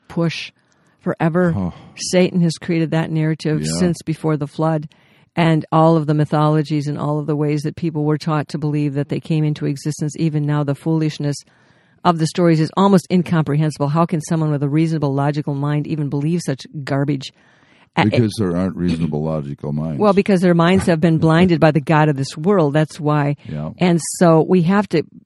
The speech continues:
Speaker 1: be patient, I suppose, merciful, forgiving those people who are so led astray, don't believe God exists. But please, for God's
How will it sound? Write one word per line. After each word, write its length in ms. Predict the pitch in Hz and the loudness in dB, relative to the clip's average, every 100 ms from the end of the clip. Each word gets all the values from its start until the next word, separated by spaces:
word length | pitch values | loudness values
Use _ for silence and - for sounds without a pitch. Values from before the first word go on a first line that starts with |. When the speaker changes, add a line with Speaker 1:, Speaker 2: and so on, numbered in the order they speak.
| 175 175 | -6 0
Speaker 1:
be 140 | 196 | 0
patient, 600 | - 202 214 - 233 247 - | 2 2 2 0 -4 -4 0
I 120 | 185 | 0
suppose, 500 | - 180 190 208 208 - | 0 0 2 2 -2 0
merciful, 720 | 170 180 - 214 208 220 220 | 2 2 0 -6 -4 -4 -4
forgiving 760 | - 165 139 160 165 202 254 - _ _ _ | -2 -2 0 0 2 0 -2 -8 _ _ _
those 220 | 190 190 - | 2 2 2
people 360 | 214 202 208 | 0 2 0
who 160 | 196 185 | 2 2
are 160 | 165 160 - | 2 0 2
so 160 | 180 | 2
led 240 | 160 160 160 | 2 2 2
astray, 560 | 175 - 170 160 170 190 _ _ - | 0 -4 -2 0 0 -4 _ _ 0
don't 200 | 190 175 | 0 2
believe 240 | 175 175 | 0 0
God 200 | 170 170 | 0 0
exists. 360 | 170 156 175 180 | 0 -2 -4 -2
But 140 | 180 170 - | -2 -4 -6
please, 420 | - 196 208 185 - | -4 -2 0 0 -2
for 140 | 160 | -4
God's 400 | 147 165 165 190 | -2 2 2 0